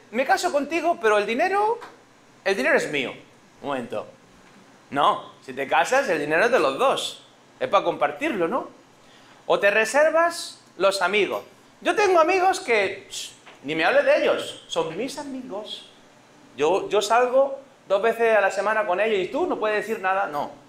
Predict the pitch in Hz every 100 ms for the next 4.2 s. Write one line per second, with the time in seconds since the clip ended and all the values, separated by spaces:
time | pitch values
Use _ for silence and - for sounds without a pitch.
0 | - - 107 147 202 208 196 233 220 185
1 | 190 214 240 247 143 202 208 113 - -
2 | - - - - - - - - 127 180
3 | 247 226 208 202 175 151 - 139 170 127
4 | 110